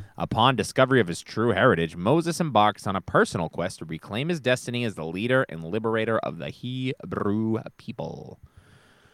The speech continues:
Charlton Heston, Yul Brynner, Anne Baxter, Edward G. Robinson, Yvonne DiCarlo,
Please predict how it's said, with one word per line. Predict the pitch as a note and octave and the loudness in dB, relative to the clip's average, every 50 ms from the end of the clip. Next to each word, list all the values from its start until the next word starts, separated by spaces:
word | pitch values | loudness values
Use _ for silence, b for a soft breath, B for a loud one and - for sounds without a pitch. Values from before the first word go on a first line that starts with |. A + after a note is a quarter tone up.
| b b b b b b b b b b _ | b b b b b b b b b b _
Charlton | - - F#3 A#3+ A#3+ - - D#3 C#3 B2+ | 2 4 6 8 8 6 4 0 -4 -2
Heston, | C3 A#2 G2+ - - - _ G#2+ F#2+ F#2 F#2+ | -2 -2 -4 -4 -8 -10 _ -6 -4 -2 0
Yul | A#2 F#3 A3+ G#3 F#3+ F3+ D#3 C3 | 0 2 2 2 2 2 0 0
Brynner, | A#2+ B2+ A#2+ A2 G#2 F#2+ F2+ F2 F#2 - | 4 6 6 8 8 6 4 0 0 0
Anne | D3 F#3+ G#3 G3+ F#3+ F3+ E3+ D#3 C3+ | 2 2 4 4 4 4 2 2 4
Baxter, | B2 A2+ G2+ F#2 - - - F#2 F2 F2+ | 4 4 4 4 0 -4 -4 -2 0 4
Edward | B2 A3 G#3+ F#3+ D3+ B2+ | 4 4 4 4 2 2
G. | C#3 | 2
Robinson, | B2 A2+ G#2+ G2 F#2+ F2+ F2+ - - G2 F2+ | 2 4 4 4 4 2 -2 -6 -6 -4 -4
Yvonne | F#2 F#2 B2 E3 G3 G3 F3 | -2 0 4 4 4 4 2
DiCarlo, | E3+ - - C#3+ B2+ A#2 A2 G2+ F#2+ F2+ F2+ E2+ E2 E2 D#2+ D#2+ D#2 D#2 E2+ | 0 -4 0 2 4 4 4 4 2 2 0 0 0 0 0 0 -2 -4 -6